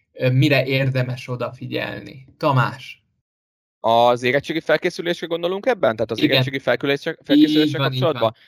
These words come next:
Speaker 1: van.
Speaker 2: Ö, én úgy gondolom, hogyha valaki ezt elbagatelizálja, ö, egy kicsit, az egy nagyon nagy hiba tud lenni, hogyha valaki úgy gondolja, hogy ezek a feladatok könnyűek, és mondjuk csak úgy készül, hogy csak az egyes feladattípusokat külön-külön gyakorolja.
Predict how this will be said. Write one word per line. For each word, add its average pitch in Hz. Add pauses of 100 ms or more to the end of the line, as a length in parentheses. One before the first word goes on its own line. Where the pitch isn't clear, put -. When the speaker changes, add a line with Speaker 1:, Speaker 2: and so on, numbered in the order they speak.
(260)
Speaker 1:
van. 139
Speaker 2:
Ö, 143 (260)
én 160
úgy 226
gondolom, 147
hogyha 147
valaki 160
ezt 120
elbagatelizálja, 101 (220)
ö, 107
egy -
kicsit, -
az 113
egy 127
nagyon 220
nagy 139
hiba 143
tud 123
lenni, 127
hogyha 147
valaki 147
úgy 135
gondolja, 123
hogy 113
ezek 113
a 113
feladatok 110
könnyűek, 110 (240)
és -
mondjuk 135
csak -
úgy 170
készül, 139
hogy 135
csak -
az 143
egyes 120
feladattípusokat 120
külön-külön 104
gyakorolja. 87